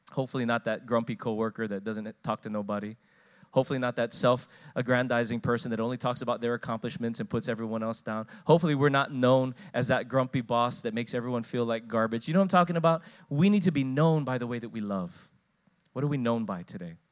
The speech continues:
'Cause if we wanna bring heaven to earth and fill the earth with the goodness and the glory of God, that's where it starts. It starts in here as we let the holiness of God change us and we are intentional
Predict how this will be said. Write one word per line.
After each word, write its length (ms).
'Cause 140
if 100
we 100
wanna 220
bring 240
heaven 280
to 160
earth 300
and 80
fill 220
the 160
earth 160
with 100
the 60
goodness 340
and 60
the 60
glory 180
of 100
God, 200
that's 180
where 80
it 60
starts. 500
It 80
starts 260
in 100
here 400
as 80
we 80
let 160
the 80
holiness 380
of 80
God 240
change 340
us 440
and 120
we 100
are 100
intentional 920